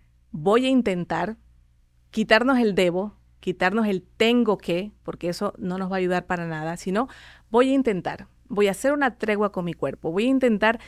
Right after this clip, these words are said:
darle un, un, un cambio a mi vida". La alimentación, por supuesto, y aquí sí es importante el acompañamiento de, de un nit-, nutriólogo, porque obviamente nos toca empezar a equiparar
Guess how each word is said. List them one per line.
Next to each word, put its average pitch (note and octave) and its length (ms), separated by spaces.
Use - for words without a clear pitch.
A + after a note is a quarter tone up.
darle A#3 580
un, G#3 360
un, G#3 420
un G3+ 120
cambio F3+ 500
a E3+ 80
mi E3+ 140
vida". D#3 340
La G#3+ 120
alimentación, G#3+ 500
por A#3 100
supuesto, G3+ 520
y F3 160
aquí F3+ 260
sí G#3 120
es G3+ 40
importante F3+ 540
el F3+ 80
acompañamiento F3+ 760
de, E3 460
de D#3+ 120
un E3+ 120
nit-, F3+ 120
nutriólogo, F3+ 640
porque G3 560
obviamente G#3 540
nos G3 180
toca F3+ 320
empezar F3+ 420
a G3 40
equiparar G3+ 580